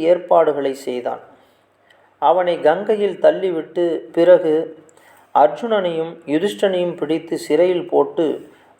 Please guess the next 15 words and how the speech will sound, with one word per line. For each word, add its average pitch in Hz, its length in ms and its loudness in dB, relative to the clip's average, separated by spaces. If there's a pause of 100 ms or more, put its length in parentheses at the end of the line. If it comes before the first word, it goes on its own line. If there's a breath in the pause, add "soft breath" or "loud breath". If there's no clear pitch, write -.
(120)
பூமியை 202 460 2 (160)
ஆள்வோம் 160 500 2 (140)
என்று 143 380 0 (320)
துரியோதனனும் 160 840 4 (100)
அவன் 135 300 0
தம்பிகளும் 147 680 0
தீர்மானித்தார்கள். 139 960 0 (960 soft breath)
ஒரு 131 220 2
நாள் 160 240 4
துரியோதனன் 156 680 0 (360)
ஜலக்கிரீடைக்கு 151 1120 0 (340)
வெகு 143 260 2
விமர்சையாக 160 720 2 (140)
ஏற்பாடு 147 480 4
செய்தான். 123 480 -8